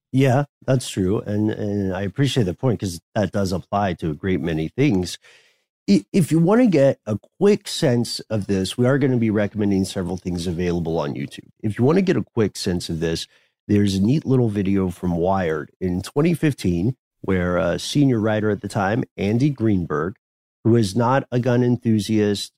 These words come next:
is not, uh, an experienced machinist. He successfully assembles an A R fifteen type firearm at home, and he walks through the process of buying these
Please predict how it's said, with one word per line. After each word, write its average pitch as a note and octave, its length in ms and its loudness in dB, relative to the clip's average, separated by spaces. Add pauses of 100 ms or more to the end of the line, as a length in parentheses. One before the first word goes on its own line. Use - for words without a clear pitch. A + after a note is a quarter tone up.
(180)
is F#2+ 180 -4
not, G#2+ 360 -2 (120)
uh, G2 360 -2
an G2 140 -4
experienced G2+ 600 -2
machinist. F2+ 640 -2 (320)
He D#3+ 400 2
successfully C3 800 0
assembles F#2+ 680 -2
an G2+ 400 -2
A A2+ 200 0
R G#2 320 0
fifteen F#2 640 -2
type F2+ 360 -2
firearm F#2+ 560 -2
at - 80 -8
home, B2 440 0 (640)
and F3+ 100 2
he G#3 60 4
walks E3 400 4
through D#3 180 0
the C#3+ 100 2
process A#2+ 640 0
of G2 140 -6
buying B2 400 2
these A2+ 400 -2